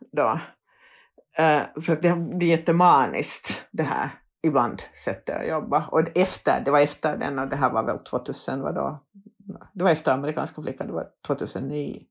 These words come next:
Nå, så det, det skulle då, men, men okej, när jag höll på med den här, eh, boken, och det var efter det som jag beslöt att jag måste också börja göra andra saker i livet än att skriva, att bara skriva, för att det blev bara maniskt. Men,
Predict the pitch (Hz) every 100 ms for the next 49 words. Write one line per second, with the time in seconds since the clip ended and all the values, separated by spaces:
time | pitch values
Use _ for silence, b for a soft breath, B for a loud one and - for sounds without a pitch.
0 | B B B B B B B B B B
1 | 180 165 185 151 160 147 160 160 156 143
2 | 127 123 - 156 139 160 156 165 151 143
3 | 160 156 175 165 151 135 - 147 147 135
4 | - _ - 151 139 - _ - 160 165
5 | 151 151 139 143 143 156 165 - 151 160
6 | 156 139 120 131 127 113 - - 135 127
7 | - 139 143 131 127 127 135 123 131 -
8 | - 71 - - - - 50 - - 50
9 | 50 - - - - 170 - _ - 127
10 | 117 - - - - - - - - -
11 | - _ - - - 57 131 131 131 131
12 | - - - - 190 226